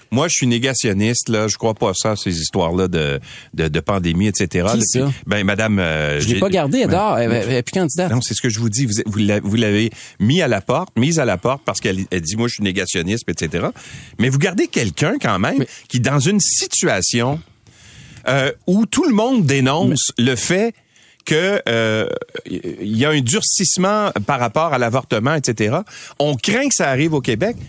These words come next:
Speaker 1: puis vous gardez quand même ce
Speaker 2: D'abord,
Speaker 1: candidat-là
Speaker 2: la
Speaker 1: dans vos rangs.
Speaker 2: je veux juste
Speaker 1: Ça,
Speaker 2: dire
Speaker 1: c'est acceptable.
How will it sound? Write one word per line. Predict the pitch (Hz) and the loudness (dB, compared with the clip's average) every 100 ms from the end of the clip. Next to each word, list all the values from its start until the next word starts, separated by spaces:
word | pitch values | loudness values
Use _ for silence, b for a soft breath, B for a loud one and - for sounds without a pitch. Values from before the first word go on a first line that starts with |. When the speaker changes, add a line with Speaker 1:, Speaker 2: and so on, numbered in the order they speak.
| - | -2
Speaker 1:
puis | |
vous | 113 | 0
gardez | 123 170 196 | 0 0 0
quand | 214 247 | 0 0
même | 233 262 | 2 0
ce | 175 | 0
Speaker 2:
D'abord, | 151 131 156 | 0 2 2
Speaker 1:
candidat-là | 180 185 | 2 2
Speaker 2:
la | 151 | 2
Speaker 1:
dans | |
vos | 131 117 | 2 2
rangs. | 104 | 2
Speaker 2:
je | 113 | 2
veux | 135 | 2
juste | 190 151 | 2 2
Speaker 1:
Ça, | |
Speaker 2:
dire | - | 2
Speaker 1:
c'est | - | 2
acceptable. | 160 147 - - 101 92 | 0 0 -2 -2 -2 -2